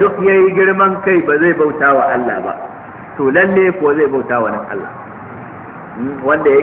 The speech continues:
ki sharan masallaci ya yi ta kasuwa. "Man istakbara an ibadati Allahi la budda an ya'budu ghayrahu." In ma ya ki bautata wa Allah din,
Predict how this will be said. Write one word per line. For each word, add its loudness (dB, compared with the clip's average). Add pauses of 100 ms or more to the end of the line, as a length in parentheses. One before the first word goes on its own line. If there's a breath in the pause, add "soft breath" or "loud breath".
ki -4
sharan 2
masallaci 0 (560)
ya 2
yi 2
ta -2
kasuwa. -6 (1080)
"Man 0
istakbara 2 (100)
an 0
ibadati 0
Allahi 0
la 2
budda 2 (640)
an 2
ya'budu 0
ghayrahu." -2
In -2
ma 6
ya 2
ki 0
bautata 2
wa 2
Allah -2
din, -10